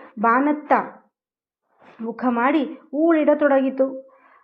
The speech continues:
"ಬರುವವರೆಲ್ಲ ಬರಲಿ, ಒಡತಿಯ ಕಷ್ಟಕ್ಕೊದಗಲಿ" ಎಂಬಂತಹ ಭಾವವಿರುವ ಆ ಊಳಾಟದ ಒಳಸುದ್ದಿಯನ್ನ ಕೇಳಿಸಿಕೊಳ್ಳಲು ಯಾರಾದ್ರೂ ಅಲ್ಲಿ ಇದ್ರೆ ತಾನೇ? ಇರಬೇಕಾದವರೆಲ್ಲ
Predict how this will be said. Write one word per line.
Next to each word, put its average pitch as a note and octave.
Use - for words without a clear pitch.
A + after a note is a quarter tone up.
"ಬರುವವರೆಲ್ಲ C#4+
ಬರಲಿ, C4+
ಒಡತಿಯ C4
ಕಷ್ಟಕ್ಕೊದಗಲಿ" C4
ಎಂಬಂತಹ A#3
ಭಾವವಿರುವ A3+
ಆ G#3+
ಊಳಾಟದ A#3
ಒಳಸುದ್ದಿಯನ್ನ A3
ಕೇಳಿಸಿಕೊಳ್ಳಲು A3+
ಯಾರಾದ್ರೂ G#3
ಅಲ್ಲಿ G3+
ಇದ್ರೆ G3+
ತಾನೇ? F#3+
ಇರಬೇಕಾದವರೆಲ್ಲ D4+